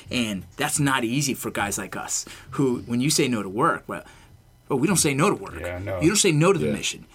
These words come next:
Speaker 1: You don't say fucking no.
Speaker 2: Yeah.
Speaker 1: That's wrong. That's fucked up. But then being able to do that changes everything.
Speaker 2: Isn't it something, though, that, like,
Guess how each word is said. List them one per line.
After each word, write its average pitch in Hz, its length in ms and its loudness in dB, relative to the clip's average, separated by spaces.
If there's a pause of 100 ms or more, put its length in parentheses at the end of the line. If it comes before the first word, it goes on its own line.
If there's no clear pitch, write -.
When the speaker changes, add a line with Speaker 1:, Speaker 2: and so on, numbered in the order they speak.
Speaker 1:
You 135 100 -2
don't 196 120 2
say 185 140 4
fucking 175 360 0
no. 180 120 4
Speaker 2:
Yeah. 120 60 0
Speaker 1:
That's 117 220 -2
wrong. 147 300 2
That's 98 160 -10
fucked - 340 -2
up. - 220 -2 (420)
But 135 140 0
then 135 180 0
being 151 200 2
able 160 160 2
to 113 80 -6
do 165 260 0
that 220 260 -2 (380)
changes 175 420 2
everything. 202 460 -4 (100)
Speaker 2:
Isn't 214 180 -4
it 254 100 2
something, 151 340 4
though, 113 160 8
that, 117 180 6
like, 110 480 2